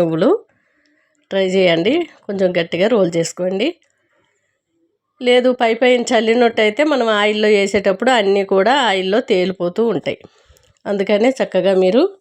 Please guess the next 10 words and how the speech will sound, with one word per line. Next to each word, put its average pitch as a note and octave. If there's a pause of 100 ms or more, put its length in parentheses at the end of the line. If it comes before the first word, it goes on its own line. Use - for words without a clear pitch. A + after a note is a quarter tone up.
(600)
ఇలా F#3
చేసి F#3
చూడండి, F#3 (420)
సూపర్ G3+
టేస్ట్ F#3+
ఉంటుంది. F#3+ (920)
పిల్లలకి G#3+
ఇప్పుడు G3+
సమ్మర్ G3+
హాలిడేస్ G#3